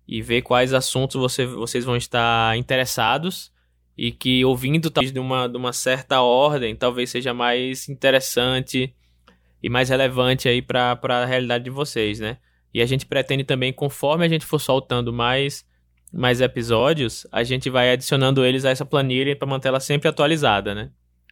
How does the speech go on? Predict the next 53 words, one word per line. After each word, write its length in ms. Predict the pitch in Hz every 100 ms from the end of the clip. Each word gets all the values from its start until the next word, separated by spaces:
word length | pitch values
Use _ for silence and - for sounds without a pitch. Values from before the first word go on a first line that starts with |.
| _ _ _ _ _ -
E 160 | 117
aí, 680 | 110 113 113 117 120 120 117
bom, 180 | 120 110
esse 120 | 107
é 40 |
o 20 | 123
noventa 260 | 127 135
e 40 | 160
oito, 240 | 180 175
no 60 | 143
episódio 280 | 139 127
noventa 420 | 127 123 123 120 123
e 40 |
nove 260 | 120 113 110
a 40 |
gente 80 | 123
vai 100 | 117
ter 140 | 117
um 80 | 117
convidado 340 | 113 120 113
bem 100 | 107
especial 520 | 113 - 113 - 120 113
aí 60 |
pra 120 | 113
falar 200 | - 113 110
de 60 |
um 40 | 110
assunto 420 | - 113 - 117 _ _ _ _
bem 460 | 127 123 123 131 170
atual 520 | 165 135 117 123 139
e 60 | 131
bem 200 | 123 131
legal 380 | 127 123 120 117
aí, 120 | 117
que 80 | 120
eu 40 |
acho 100 | -
que 60 | -
todo 220 | 127 139
mundo 140 | 143
vai 120 | 131 127
curtir. 540 | 127 - 127 151 - -
E 80 |
depois 300 | 143 151 151
o 20 | 151
episódio 340 | 147 139 131
cem 240 | - 139
aí, 120 | 131 131
que 160 | 123
aí 120 | 117
é 60 | 123
surpresa 580 | - 151 117 113 123 135
pra, 380 | - 127 117